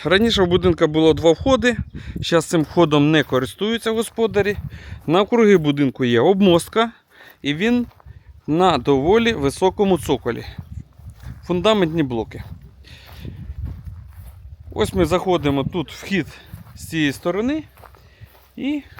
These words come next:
і перед нами зразу видно ще гараж. Давайте я розкажу, що ось тут каналізаційна яма,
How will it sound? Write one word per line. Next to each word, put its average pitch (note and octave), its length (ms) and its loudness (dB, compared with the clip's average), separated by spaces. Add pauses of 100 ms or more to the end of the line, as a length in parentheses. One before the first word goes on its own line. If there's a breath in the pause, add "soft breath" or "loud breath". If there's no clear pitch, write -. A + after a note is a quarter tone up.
(160)
і - 100 -2
перед F#3 300 2
нами A#3 280 2
зразу E3+ 520 0 (180)
видно F3 340 2
ще F3 240 2
гараж. C3 420 0 (600 loud breath)
Давайте A#3 360 4
я F3+ 60 4
розкажу, F3+ 560 0
що F3 520 0 (1500 loud breath)
ось F#3+ 160 2
тут G3+ 180 0
каналізаційна E3 640 2
яма, A#2+ 420 2